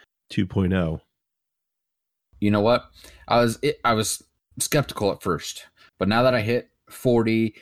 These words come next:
Speaker 2: and I can actually focus on gear with recalibrating, which is also a change, I can actually put all the stuff into what I want,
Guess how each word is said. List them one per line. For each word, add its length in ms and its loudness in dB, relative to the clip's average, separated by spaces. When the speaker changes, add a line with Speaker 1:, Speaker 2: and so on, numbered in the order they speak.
Speaker 2:
and 140 -4
I 60 0
can 120 -8
actually 280 -6
focus 360 -4
on 140 -2
gear 420 -2
with 220 -4
recalibrating, 840 0
which 160 -8
is 140 -4
also 260 0
a 60 -2
change, 460 -6
I 80 2
can 160 0
actually 260 -4
put 200 -2
all 180 0
the 60 0
stuff 260 -4
into 160 -2
what 160 -2
I 80 -4
want, 460 -4